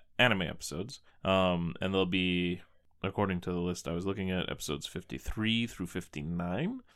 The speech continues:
And this will take us to the Cinnabar Gym. So we'll have The Perfect Hero, The Case of the Canine Caper, Pokemon Paparazzi, The Ultimate Test, The Breeding Center Secret, Riddle Me This, and Volcanic Panic.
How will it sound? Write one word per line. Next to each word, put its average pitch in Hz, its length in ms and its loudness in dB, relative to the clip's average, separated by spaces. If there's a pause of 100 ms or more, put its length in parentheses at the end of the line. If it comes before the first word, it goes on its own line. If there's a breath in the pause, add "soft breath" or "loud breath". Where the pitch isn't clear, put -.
(140)
And 107 140 2
this 104 140 2
will 107 80 -4
take 98 180 2
us 95 120 0
to 98 100 0
the 87 60 0
Cinnabar 78 360 -2
Gym. 87 320 -8
So - 260 -4
we'll 87 140 0
have 87 240 2
The 87 100 0
Perfect - 680 -2
Hero, 98 500 0
The 85 80 -6
Case 92 320 -2
of 85 60 -2
the 87 60 -6
Canine 90 500 -4
Caper, 107 680 0
Pokemon 69 400 -2
Paparazzi, 90 840 0 (280)
The 92 220 -2
Ultimate 95 480 0
Test, - 420 -2 (240 soft breath)
The 107 160 2
Breeding 101 460 4
Center 87 380 -2
Secret, - 680 -2 (180)
Riddle 117 320 4
Me 131 160 2
This, - 520 0 (180)
and 101 160 6
Volcanic 82 480 0
Panic. - 380 -4